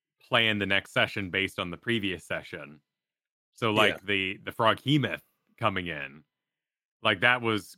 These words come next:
Speaker 1: clearly meant to eat us, right? Like, there was no way we were gonna avoid being eaten, 'cause he was just, he was down on us.
Speaker 2: Yeah.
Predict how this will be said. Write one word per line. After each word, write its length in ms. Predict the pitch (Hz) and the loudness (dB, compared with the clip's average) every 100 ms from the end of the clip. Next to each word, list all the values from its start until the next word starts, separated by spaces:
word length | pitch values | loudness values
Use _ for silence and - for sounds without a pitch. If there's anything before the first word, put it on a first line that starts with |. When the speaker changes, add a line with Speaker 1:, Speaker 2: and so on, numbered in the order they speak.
| - | -6
Speaker 1:
clearly 360 | 151 151 135 | 2 4 4
meant 200 | 120 110 | 4 2
to 80 | 117 | 0
eat 180 | 139 123 | -2 0
us, 220 | 78 80 | -2 -6
right? 180 | 110 107 | 0 2
Like, 140 | 107 98 | 2 0
there 100 | 117 | 0
was 180 | 113 98 | 0 -2
no 220 | 117 113 | -2 0
way 300 | 107 104 98 | 0 0 0
we 180 | 95 95 | -2 -4
were 380 | 92 92 87 - _ | -2 -4 -4 -10 _
gonna 240 | 123 110 95 | -4 0 0
avoid 380 | 92 104 110 95 | -2 0 0 0
being 240 | 87 78 | -6 -10
eaten, 400 | 73 76 76 87 - | -16 -20 -18 -20 -18
'cause 100 | - | -8
he 100 | 110 | -4
was 200 | 135 87 | -2 -4
just, 200 | 76 76 _ _ _ _ _ _ _ | -10 -14 _ _ _ _ _ _ _
he 120 | 147 | 0
was 120 | 123 | 0
down 300 | 90 120 120 | 0 0 0
on 120 | 85 | -2
us. 340 | 71 - - _ _ _ _ _ _ _ _ _ _ | -10 -14 -16 _ _ _ _ _ _ _ _ _ _
Speaker 2:
Yeah. 300 | 120 123 85 | 0 0 -2